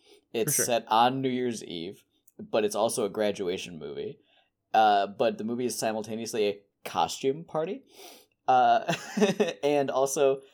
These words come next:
Speaker 1: the, w-, one of the main, like, things about the whole thing is magic,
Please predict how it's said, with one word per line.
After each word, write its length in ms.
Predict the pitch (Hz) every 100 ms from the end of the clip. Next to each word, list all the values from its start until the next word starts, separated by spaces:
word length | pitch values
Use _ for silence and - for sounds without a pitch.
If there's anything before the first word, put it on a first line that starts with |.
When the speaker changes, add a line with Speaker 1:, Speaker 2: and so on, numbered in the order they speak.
| _ _ _ _ -
Speaker 1:
the, 360 | 117 127 113 -
w-, 240 | 113 139
one 100 | 131
of 60 | 135
the 220 | 127 107
main, 340 | 107 113 117 123
like, 240 | 123 113
things 260 | - 120 127
about 280 | 131 113 107
the 80 | 107
whole 160 | 117
thing 240 | - 120 110
is 240 | 107 107 _ _
magic, 600 | 98 92 82 90 82 -